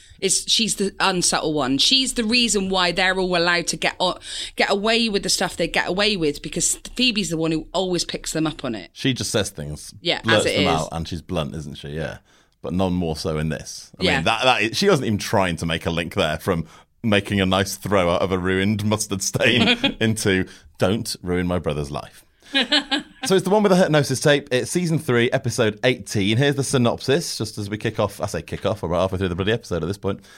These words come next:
Speaker 2: Uh, here's the synopsis that we, uh, always start with. A desperate Monica agrees to date one of her restaurant customers, who turns out to be a very well-off businessman called Pete.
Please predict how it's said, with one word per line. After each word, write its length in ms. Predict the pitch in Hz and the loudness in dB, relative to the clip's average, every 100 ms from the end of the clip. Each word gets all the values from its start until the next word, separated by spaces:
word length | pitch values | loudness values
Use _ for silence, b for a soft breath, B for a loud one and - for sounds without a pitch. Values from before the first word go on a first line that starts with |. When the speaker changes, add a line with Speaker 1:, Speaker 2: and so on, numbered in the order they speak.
| B B | B B
Speaker 2:
Uh, 120 | 123 127 | 2 6
here's 200 | 185 156 | 6 6
the 80 | 151 | 4
synopsis 560 | 156 135 104 123 113 - | 4 2 2 0 0 0
that 260 | 117 117 | 2 2
we, 340 | 113 113 110 92 | 4 4 4 4
uh, 380 | 104 104 101 | 4 4 4
always 200 | 101 107 104 | 4 2 0
start 260 | - 123 | 2 4
with. 200 | 147 185 B B B _ _ - | 4 0 B B B _ _ 0
A 40 | |
desperate 340 | 156 254 - 185 | 2 2 2 2
Monica 320 | 190 147 135 | 2 4 2
agrees 300 | 107 131 123 | 0 0 0
to 100 | 120 | -2
date 400 | 104 123 - - | 0 0 0 -10
one 240 | 123 117 120 | -4 0 0
of 120 | 104 | 2
her 120 | 120 | 2
restaurant 540 | 113 165 - 180 165 | 2 -2 -2 -2 -2
customers, 640 | - 196 - 113 90 85 - | -2 -4 -2 -2 -2 -4 -4
who 80 | 101 | -4
turns 260 | 123 117 | -2 0
out 160 | 117 98 | 0 -2
to 60 | |
be 240 | 107 110 104 | -2 -2 -2
a 60 | 101 | -2
very 360 | 98 147 170 | 0 2 2
well-off 560 | 127 135 131 104 95 - | 2 2 4 2 0 -6
businessman 500 | 101 143 104 92 82 90 | -4 -2 -2 -4 -6 -4
called 340 | 101 101 - | -4 -4 -2
Pete. 400 | 156 123 - | -4 -4 -8